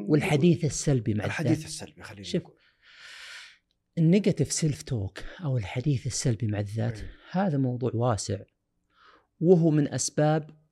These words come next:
Speaker 1: تدني الثقة، وهو من أسباب تقليل قيمتك، وهو من أسباب المخاوف.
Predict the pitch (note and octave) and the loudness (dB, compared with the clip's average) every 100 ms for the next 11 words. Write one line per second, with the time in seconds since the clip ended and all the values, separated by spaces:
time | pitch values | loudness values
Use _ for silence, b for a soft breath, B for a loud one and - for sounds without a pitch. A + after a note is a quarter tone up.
0 | _ _ _ _ _ _ _ _ _ - | _ _ _ _ _ _ _ _ _ -4
1 | C3+ C3 B2+ - A2 - G#2 _ _ b | 2 4 2 0 -6 -8 -8 _ _ b
2 | b b b b D3 D3+ D3+ C#3+ C3 - | b b b b 0 4 4 2 -2 -2
3 | C#3 A2+ - - _ - - C3 C3+ - | 0 0 -4 -20 _ -10 -2 2 2 4
4 | A#2+ G#2 - A2+ - _ _ - C#3+ D3 | 0 0 -2 -6 -8 _ _ -4 0 2
5 | D3 B2 - C3+ A#2 C3 C3 A#2+ - A#2+ | 0 -4 -6 -6 -4 -2 0 0 0 -2
6 | A#2 A#2 - | -2 -4 -6